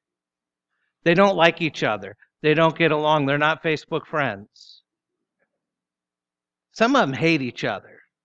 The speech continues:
And he gathers them together, and the only thing that you can write about these guys is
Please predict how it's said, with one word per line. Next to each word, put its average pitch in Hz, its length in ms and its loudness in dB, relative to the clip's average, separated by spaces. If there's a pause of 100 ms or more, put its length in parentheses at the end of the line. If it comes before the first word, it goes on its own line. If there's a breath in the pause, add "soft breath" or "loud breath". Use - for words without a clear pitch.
(2500)
And 156 380 2
he 156 160 -6
gathers 190 460 6
them 185 140 -2
together, 151 440 2
and 156 120 0
the 175 80 0
only 262 280 2
thing 202 460 0
that 185 120 -2
you 196 160 -2
can 180 300 -4
write 190 320 2
about 156 320 2
these 143 180 -6
guys 151 400 0
is 151 220 -6